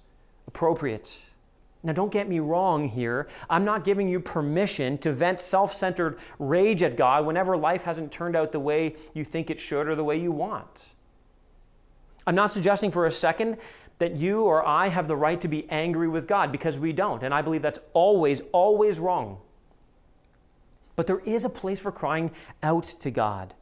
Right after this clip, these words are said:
with this kind of biblical complaining. Where,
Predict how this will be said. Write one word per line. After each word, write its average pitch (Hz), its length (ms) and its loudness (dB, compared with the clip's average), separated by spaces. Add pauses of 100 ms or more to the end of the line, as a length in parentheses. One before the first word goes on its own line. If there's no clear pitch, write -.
(1040)
with 156 160 -2
this 202 160 2
kind 180 240 0
of 131 260 -4
biblical 170 600 2
complaining. 107 720 -6 (1300)
Where, 202 400 4